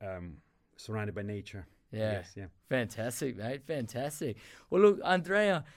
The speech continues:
Speaker 2: why don't you give us a bit of an intro into yourself and, um, talk a bit about your background?
Speaker 1: Yeah. Um, I've been, uh, I've been in London now, um,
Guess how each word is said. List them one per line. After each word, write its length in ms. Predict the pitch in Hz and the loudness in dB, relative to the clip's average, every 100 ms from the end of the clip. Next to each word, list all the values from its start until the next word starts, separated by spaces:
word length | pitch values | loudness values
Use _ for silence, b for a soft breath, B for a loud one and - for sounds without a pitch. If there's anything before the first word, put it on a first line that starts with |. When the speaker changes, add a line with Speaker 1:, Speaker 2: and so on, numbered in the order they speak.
| B - | B 0
Speaker 2:
why 160 | 185 | 2
don't 160 | 220 220 | 4 2
you 100 | 208 | 2
give 180 | 208 190 | 2 4
us 240 | 175 - | 2 0
a 40 | |
bit 200 | 156 170 | -2 -2
of 100 | 160 | -2
an 100 | 151 | -2
intro 500 | 139 160 - 170 131 | -2 -4 -4 -2 0
into 260 | 131 131 135 | -2 -4 -4
yourself 640 | 123 - 139 147 165 - | -4 -4 -2 -2 -2 -4
and, 220 | 151 139 | -4 -2
um, 320 | 139 139 131 127 | -2 -2 -2 -6
talk 280 | - 160 - | -2 -2 -2
a 40 | 131 | -4
bit 160 | 143 | -2
about 320 | 143 147 143 | 0 -2 -2
your 140 | 123 131 | -2 -6
background? 720 | - 151 165 160 123 90 85 _ - | -4 -6 -4 -6 -6 -6 -14 _ -6
Speaker 1:
Yeah. 280 | 127 180 - - | -6 -6 -10 -12
Um, 560 | 131 123 127 123 120 117 - | -6 -2 0 0 -2 -4 -6
I've 180 | 135 151 | -6 -2
been, 240 | 185 190 185 | -2 -2 -4
uh, 280 | 170 165 - _ _ _ _ _ _ - | -2 -2 -6 _ _ _ _ _ _ -12
I've 80 | 131 | -2
been 180 | 165 175 | -2 0
in 160 | 151 | 0
London 460 | 143 151 147 147 135 | 2 2 2 0 2
now, 480 | 135 131 127 123 - - | 2 2 2 0 -2 -6
um, 720 | 117 113 110 107 104 101 95 | -4 -2 -2 -2 -4 -6 -10